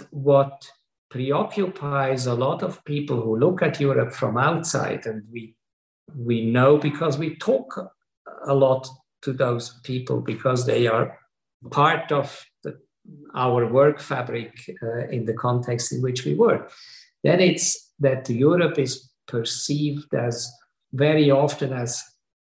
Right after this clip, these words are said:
expressing themselves in double standards, preaching a lot of principles, but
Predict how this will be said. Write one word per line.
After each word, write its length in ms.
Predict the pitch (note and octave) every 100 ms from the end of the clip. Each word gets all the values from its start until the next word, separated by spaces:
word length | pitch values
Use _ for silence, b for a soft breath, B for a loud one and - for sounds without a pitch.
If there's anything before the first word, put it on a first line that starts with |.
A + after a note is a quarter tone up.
| _ _ _
expressing 640 | - B2 - D3 E3+ F#3+ F#3
themselves 600 | C#3+ B2+ - B2+ A#2 -
in 160 | A#2
double 300 | G#2 - E2
standards, 1080 | - - D#3+ D#3 D3+ - B3 - - - - _ _ _ _ _ _ -
preaching 1000 | - D#3 F#3 - - D#3+ C#3+ B2+ A#2+ - _
a 100 | C3
lot 260 | B2 C3 C#3+
of 280 | C#3 C3 - - _ _ _ _ _ _
principles, 880 | - C#3 D3 D#3 D#3 C#3+ D#3+ D#3+ - -
but 240 | - -